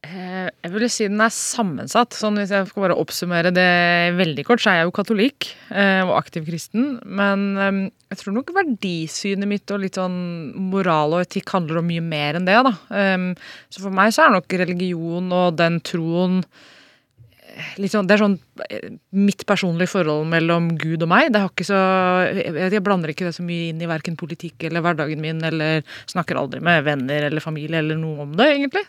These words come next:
Det er liksom min greie. Ehm, så for meg så er det litt sånn, jeg tror liksom verdisynet mitt styres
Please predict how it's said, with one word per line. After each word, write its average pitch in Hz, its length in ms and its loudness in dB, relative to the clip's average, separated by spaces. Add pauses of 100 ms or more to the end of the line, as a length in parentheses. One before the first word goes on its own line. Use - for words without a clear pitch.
Det 233 100 0
er 208 60 2
liksom 180 380 -4
min 156 200 -4
greie. 165 300 4 (600)
Ehm, 214 420 4
så - 160 -8
for 202 100 -4
meg 196 180 4
så 359 140 6
er 294 100 4
det 214 60 0
litt 190 160 -2
sånn, 196 160 -4
jeg 196 100 -4
tror 185 180 -4 (200)
liksom 180 180 -10
verdisynet 165 480 -4
mitt 202 120 -2
styres - 1040 -2